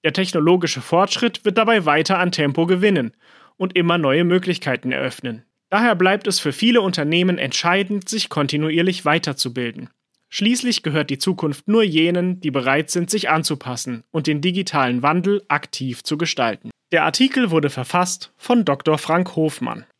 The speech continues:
Doktor Frank Hofmann, Mitbegründer und Vorstand der Otris Software A G,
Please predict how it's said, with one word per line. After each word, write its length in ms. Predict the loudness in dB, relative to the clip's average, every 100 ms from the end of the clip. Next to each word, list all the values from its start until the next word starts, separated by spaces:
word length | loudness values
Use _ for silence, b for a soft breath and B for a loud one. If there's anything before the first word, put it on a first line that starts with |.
| _
Doktor 280 | -4 2 0
Frank 360 | 2 0 0 2
Hofmann, 520 | 2 4 2 2 0 -4
Mitbegründer 680 | 0 0 0 0 2 4 2
und 140 | 0 -2
Vorstand 580 | 2 2 2 0 0 -2
der 120 | 2
Otris 480 | 0 0 -4 -4 -2
Software 440 | -2 -2 -2 0
A 100 | 0
G, 300 | 2 0